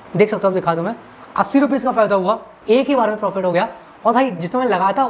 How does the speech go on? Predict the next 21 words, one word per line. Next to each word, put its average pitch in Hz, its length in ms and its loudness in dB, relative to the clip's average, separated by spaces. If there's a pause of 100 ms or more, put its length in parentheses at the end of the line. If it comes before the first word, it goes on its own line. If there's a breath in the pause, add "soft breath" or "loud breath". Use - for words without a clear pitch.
(140)
उसको 208 160 -6
minus 214 240 -2
करते, 247 300 0 (280 loud breath)
फिर 277 180 2
भी 277 140 4 (360)
बहुत 202 400 0
कम 262 160 4
amount 233 260 2
साथ 233 100 -4
खेला 180 200 0
है, 226 120 -4 (380 loud breath)
तीस 294 200 4
रुपये 220 180 2
का 240 120 4
पर 247 340 0
bet 175 180 -4
का 196 100 -2
profit 165 300 -8
हो 175 60 2
चुका 175 200 -2
है - 300 -8